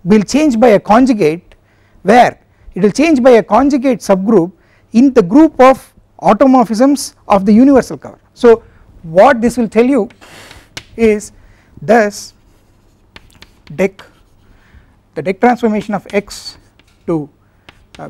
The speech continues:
P, P composite phi inverse, uh, X sub univ to X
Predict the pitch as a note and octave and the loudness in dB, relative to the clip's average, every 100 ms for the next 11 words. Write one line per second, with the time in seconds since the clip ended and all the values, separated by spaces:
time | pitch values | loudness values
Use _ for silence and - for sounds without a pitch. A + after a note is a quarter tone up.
0 | _ G#3 G#3+ - - _ _ _ F3+ F3+ | _ -8 -8 -8 -20 _ _ _ -16 -12
1 | F3+ F#3 E3+ - _ E3+ D#3+ F3+ F3 D3 | -12 -12 -16 -20 _ -20 -14 -16 -16 -20
2 | _ G3 F#3+ E3+ D#3+ D#3+ - - _ _ | _ -12 -10 -8 -8 -8 -12 -20 _ _
3 | _ _ _ _ _ - A#2+ - C#3+ - | _ _ _ _ _ -20 -20 -20 -20 -20
4 | - D#3 C3+ D3 D3+ D3 _ _ _ - | -10 -10 -10 -12 -12 -14 _ _ _ -20
5 | _ - _ - - D3 - - | _ -20 _ -20 -20 -20 -20 -20